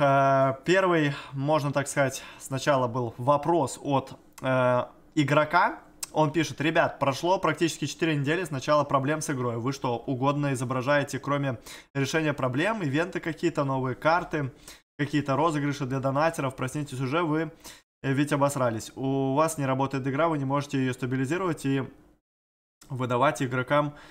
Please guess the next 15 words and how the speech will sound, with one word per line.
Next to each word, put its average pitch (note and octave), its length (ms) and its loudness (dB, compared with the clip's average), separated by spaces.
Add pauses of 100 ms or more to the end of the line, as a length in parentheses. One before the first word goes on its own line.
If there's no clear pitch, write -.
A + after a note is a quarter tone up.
(220)
э, C3 280 2
компенсацию. C#3+ 880 -2
Хватит C3+ 380 -2
делать B2 300 -4
вид, F3 160 -6
что - 200 -8
все - 460 -4
окей». A#2+ 500 -4 (480)
Ну F#3+ 140 0
и G#3 80 2
вот, E3+ 380 2
э, C3+ 260 2
здесь, C#3+ 400 -2 (140)
э, B2+ 340 0 (140)
пишут A3+ 480 0